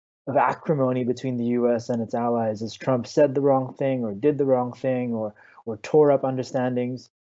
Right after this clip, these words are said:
Uh, Biden, of course, is, is very eager to, to, to show the contrast in his leadership and his style of, of leadership. And, and, and absolutely, uh, he has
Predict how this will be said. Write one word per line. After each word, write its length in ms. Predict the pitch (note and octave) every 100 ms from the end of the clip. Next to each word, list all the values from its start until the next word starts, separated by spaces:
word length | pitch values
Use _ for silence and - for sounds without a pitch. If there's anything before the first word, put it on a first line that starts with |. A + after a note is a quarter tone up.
| _
Uh, 360 | C#3 C3+ B2+ C3+ - _
Biden, 380 | B2+ D3 E3 E3
of 120 | D3
course, 340 | - D3 C3+ C#3
is, 240 | A#2+ A#2 _ _ -
is 280 | C3+ B2+
very 200 | B2+ D3+
eager 340 | E3+ E3+ D3+ D3+
to, 240 | C3+ B2+
to, 360 | - B2+ A#2+ A2+ -
to 200 | B2+ A2+ C#3+
show 320 | - D#3 C#3
the 80 | C3
contrast 720 | - C#3 C#3 - B2 A2 -
in 60 | A#2
his 260 | C#3 C3
leadership 400 | A#2+ A#2+ A#2 B2
and 160 | A#2 A2+
his 140 | A#2+
style 360 | - B2 C3 A#2+
of, 160 | A2+ - _ _ _ _ -
of 120 | A2+
leadership. 640 | A2+ A2+ G#2+ B2+ C3 - -
And, 440 | C3+ C3 B2+ A#2+ _ _ _ _ _ _
and, 280 | D3+ D3+ F3+
and 240 | F#3 F3+ F#3+
absolutely, 880 | E3 D#3 - D#3+ F3+ F3 D#3 D3 B2+
uh, 360 | C3 C3 A#2+ C3 _ _ _ _ _
he 380 | - - - D#3+
has 460 | C3+ C#3 C3 B2+